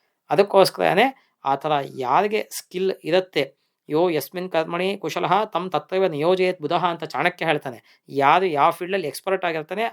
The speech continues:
ಅವನನ್ನ ಆ ಫೀಲ್ಡ್‌ಗೆ ನಾವು ಹಾಕ್ಬೇಕು ಅಂತ. ಹಾಗೆ ಅಂತಹ ಎಕ್ಸ್‌ಪರ್ಟ್ಸನ್ನ ನೀವು ಕನ್ಸಲ್ಟ್ ಮಾಡಿದಾಗ ನಿಮಗೆ ಈ ತರ, ಆ, ಸೂಕ್ಷ್ಮವಾದಂತಹ ವಿಚಾರಗಳು ಕೂಡಾನು ನೋಡಿ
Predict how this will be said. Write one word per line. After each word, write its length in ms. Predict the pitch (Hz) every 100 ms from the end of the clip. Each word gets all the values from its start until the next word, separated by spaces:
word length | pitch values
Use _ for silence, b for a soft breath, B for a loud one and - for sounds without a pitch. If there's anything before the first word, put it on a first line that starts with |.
| -
ಅವನನ್ನ 360 | 131 175 202
ಆ 140 | 226 180
ಫೀಲ್ಡ್‌ಗೆ 360 | - 180 185
ನಾವು 300 | 185 160 185 254 B B _
ಹಾಕ್ಬೇಕು 480 | 156 - 175 160
ಅಂತ. 180 | 143 135
ಹಾಗೆ 720 | 127 143 214 202 147 147 _ _
ಅಂತಹ 300 | 139 151 151 135
ಎಕ್ಸ್‌ಪರ್ಟ್ಸನ್ನ 680 | 123 - - 214 233 247 233
ನೀವು 160 | 226 208
ಕನ್ಸಲ್ಟ್ 420 | 185 180 190 -
ಮಾಡಿದಾಗ 440 | 170 160 156 151 220 302 b b _
ನಿಮಗೆ 300 | 151 165 185
ಈ 280 | - - 175
ತರ, 160 | 165 190 254 b b _
ಆ, 180 | 160 151
ಸೂಕ್ಷ್ಮವಾದಂತಹ 1080 | 139 226 226 - 214 202 190 180 175 165 165
ವಿಚಾರಗಳು 580 | 151 165 165 156 160 156
ಕೂಡಾನು 560 | 156 143 143 151 220 143
ನೋಡಿ 600 | 131 151 208 240 285